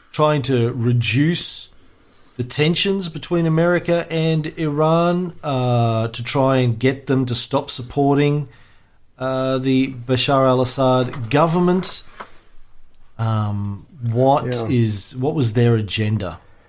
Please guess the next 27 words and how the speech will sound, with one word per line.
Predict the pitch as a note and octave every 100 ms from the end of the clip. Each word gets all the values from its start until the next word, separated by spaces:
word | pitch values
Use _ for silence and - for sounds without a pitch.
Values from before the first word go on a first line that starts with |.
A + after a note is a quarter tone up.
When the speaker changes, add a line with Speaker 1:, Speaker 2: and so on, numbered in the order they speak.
| _ _ _ _ _ _ _ - D3+ -
Speaker 2:
The | C#3+ C#3+ B2+ B2+ -
most | D3+ D#3+ G3 -
that | D#3 D3+
I | D3+
could | D#3+
come | - D3+ D3
up | B2+
with | C#3+ C3+
is, | C#3 C3+ B2
as | E3+ B2
we | D#3
said | - D#3+ D#3
earlier, | E3 D#3 D3 C3+ C3+
their | C3+ D#3 D3
economy | - - D#3+ D3+ C#3 C3
was | C3 A2
massively | D3 D3 D3 - C#3 C#3+
suffering | - D3 C3+ C3+ B2+ A2 - - -
under | D3+ C#3+ D3+
the, | D3 D3
uh, | C3
economic | D#3+ F3 D#3 D3 C#3+
constr-, | D3 C#3+ - -
uh, | F3 C#3+ C3
constraints. | C#3 - E3 D3+ C#3+ -
The, | D3 C#3 C3
um, | B2 A#2+